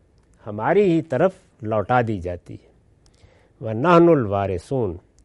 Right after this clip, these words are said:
وَلَقَدْ عَلِمْنَا الْمُسْتَقْدِمِينَ مِنْكُمْ وَلَقَدْ عَلِمْنَا الْمُسْتَأْخِرِينَ،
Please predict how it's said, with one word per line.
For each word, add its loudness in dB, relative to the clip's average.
وَلَقَدْ -2
عَلِمْنَا 6
الْمُسْتَقْدِمِينَ 2
مِنْكُمْ 2
وَلَقَدْ -2
عَلِمْنَا 4
الْمُسْتَأْخِرِينَ، 0